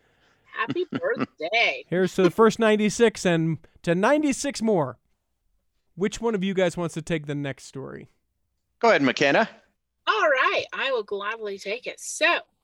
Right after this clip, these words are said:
Speaker 1: as I was, uh, perusing the stories, there was one that really was interesting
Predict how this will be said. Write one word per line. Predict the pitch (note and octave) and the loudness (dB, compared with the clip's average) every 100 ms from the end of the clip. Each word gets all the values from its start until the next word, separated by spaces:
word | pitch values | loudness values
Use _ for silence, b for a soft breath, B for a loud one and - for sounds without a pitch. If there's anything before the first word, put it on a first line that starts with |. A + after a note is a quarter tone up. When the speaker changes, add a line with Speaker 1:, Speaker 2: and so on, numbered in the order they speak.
| _ _ _ - | _ _ _ -6
Speaker 1:
as | A#3+ B3+ | -6 -4
I | B3+ C4 | -2 -2
was, | C4 B3+ | -2 0
uh, | A#3+ A3+ A3+ | 0 0 -2
perusing | C4 B3 D#4 D4 A3 G3+ F#3 | -6 -8 -8 -6 -6 -6 -10
the | F#3+ | -10
stories, | - - G#3 F#3+ C#3 C3 F#3 - B B | -10 -12 -10 -8 -8 -10 -12 -14 B B
there | B3 | 2
was | C4+ | 2
one | G3+ A3 C4+ | 2 0 2
that | F4 F4 F3 | 2 2 0
really | G3+ F#3+ F#3 G3 | -4 0 0 -2
was | G#3+ - | -6 -12
interesting | D#3+ D3 - C#3 F3+ | -12 -10 -10 -12 -14